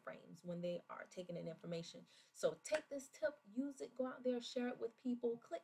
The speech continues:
thumbs up if you like it, leave me a comment, and subscribe to my channel so that when I put out these videos, you're the first to know.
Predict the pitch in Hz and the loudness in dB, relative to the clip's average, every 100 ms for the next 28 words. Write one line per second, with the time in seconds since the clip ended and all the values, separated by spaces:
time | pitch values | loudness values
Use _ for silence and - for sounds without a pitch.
0 | _ 285 277 247 247 262 233 233 208 220 | _ 2 2 2 2 4 4 4 4 4
1 | 220 220 202 226 220 196 175 - 214 214 | 2 -2 -2 -2 -4 -6 -8 -4 -2 2
2 | 208 208 - - - - 220 226 254 - | 0 -2 -10 -12 -8 -2 0 2 0 2
3 | 381 605 370 330 240 254 349 - - - | 0 -2 -6 -4 0 0 0 -6 -14 -2
4 | 220 226 - 208 - 240 254 240 - - | 2 4 2 -4 -2 2 2 2 -2 0
5 | 240 285 247 226 202 202 208 208 - 294 | 2 2 2 -2 0 0 0 -2 -4 0
6 | 311 254 - 302 294 - 220 285 254 | 0 2 2 2 2 2 4 6 6